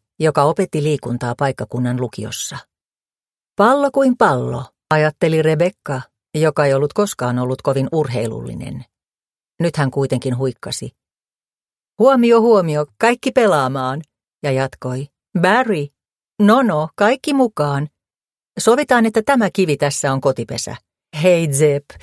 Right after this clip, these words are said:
siirrä tuo pölkky niin, että se on ykköspesän kohdalla. Kassi voi olla kakkospesä ja kolmospesä taas. Kenellä olisi jotakin, mitä voidaan käyttää kolmospesänä?" Muut ähkivät,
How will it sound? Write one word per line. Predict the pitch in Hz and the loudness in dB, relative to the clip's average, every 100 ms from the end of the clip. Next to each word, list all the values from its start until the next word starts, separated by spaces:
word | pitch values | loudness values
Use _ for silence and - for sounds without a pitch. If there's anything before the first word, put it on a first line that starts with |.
| - _ - | -20 _ -2
siirrä | 302 294 269 | 0 0 2
tuo | 269 | 2
pölkky | 226 240 240 - | 4 2 2 2
niin, | 208 220 | 4 4
että | 214 247 | 2 0
se | 254 | 2
on | 226 | 2
ykköspesän | 160 147 - 139 143 131 | 2 -2 -2 -2 -2 -2
kohdalla. | 127 135 131 135 135 _ _ _ | -4 -4 -4 -4 -6 _ _ _
Kassi | 175 196 226 - 277 | 2 2 2 -4 0
voi | 269 254 | 2 2
olla | 240 - | 0 0
kakkospesä | - - 139 - 131 135 _ 151 | -4 -4 -8 -6 -4 -6 _ -2
ja | |
kolmospesä | 143 247 285 262 - 247 233 | 2 2 2 -2 -2 -2 0
taas. | 233 226 220 _ _ _ _ - | 0 0 -2 _ _ _ _ -10
Kenellä | 311 214 139 | -4 -2 0
olisi | 156 143 - | 0 0 -2
jotakin, | 127 139 123 123 131 | -4 -4 -4 -4 -2
mitä | 139 | 0
voidaan | 135 139 139 | 2 2 2
käyttää | 143 139 - 143 | 2 0 0 0
kolmospesänä?" | 165 117 113 - - 131 135 _ _ _ _ _ _ _ _ _ _ - | 0 0 -4 -10 -10 -10 -12 _ _ _ _ _ _ _ _ _ _ -2
Muut | 170 156 - | 0 0 0
ähkivät, | 147 139 - 123 | -4 -4 -10 -10